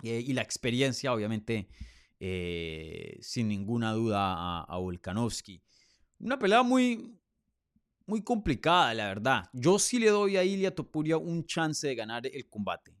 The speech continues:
Eh, nos ha demostrado que es un talento fenomenal, que está mejorando cada vez más y más y más, que viene en ascenso,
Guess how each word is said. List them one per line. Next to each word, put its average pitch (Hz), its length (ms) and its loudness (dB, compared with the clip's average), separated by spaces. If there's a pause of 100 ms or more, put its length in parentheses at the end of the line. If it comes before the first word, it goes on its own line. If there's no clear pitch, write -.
(140)
Eh, 101 260 -2
nos 110 220 -2
ha 143 60 4
demostrado 147 680 0
que 110 320 -6
es 120 120 -10
un 139 180 -6
talento 127 400 -2
fenomenal, 113 640 -2 (420)
que 110 100 -6
está 151 360 8
mejorando 160 680 2
cada 147 280 2
vez 151 200 0
más 151 320 0
y 147 80 -8
más 147 240 -4
y 143 40 -4
más, 147 320 -2
que 110 160 -2
viene 110 280 0
en 143 80 -2
ascenso, 139 560 -2